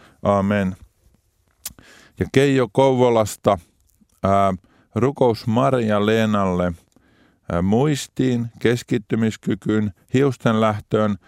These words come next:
Raulipojalle jaksamista, että päättötyön aiheen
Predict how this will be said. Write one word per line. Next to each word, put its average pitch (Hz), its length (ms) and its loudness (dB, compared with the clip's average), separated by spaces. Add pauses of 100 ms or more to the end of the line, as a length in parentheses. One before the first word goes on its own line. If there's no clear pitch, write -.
(280)
Raulipojalle 113 1160 0 (380)
jaksamista, 107 800 -2
että 107 460 -2 (300)
päättötyön 107 720 0 (280)
aiheen 107 520 2